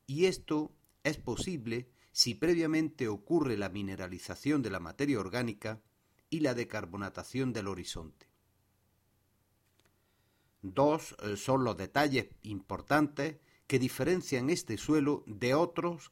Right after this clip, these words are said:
que presentan iluviación de arcilla. Uno, la magnífica estructura prismática de los horizontes arcillosos, y otra,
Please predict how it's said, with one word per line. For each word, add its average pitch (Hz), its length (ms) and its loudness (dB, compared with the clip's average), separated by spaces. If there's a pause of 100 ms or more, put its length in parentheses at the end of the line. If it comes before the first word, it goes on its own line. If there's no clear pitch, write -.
(100)
que 123 120 0
presentan 143 640 -2
iluviación 101 720 -2
de 101 80 -4
arcilla. 78 520 -10 (1400)
Uno, 175 360 2 (1040)
la 107 140 -2
magnífica 113 680 -2
estructura 113 800 0
prismática 104 760 -2
de 92 100 -6
los 90 180 -10
horizontes 101 640 -4
arcillosos, 139 840 -4 (800)
y 131 200 6
otra, 175 440 2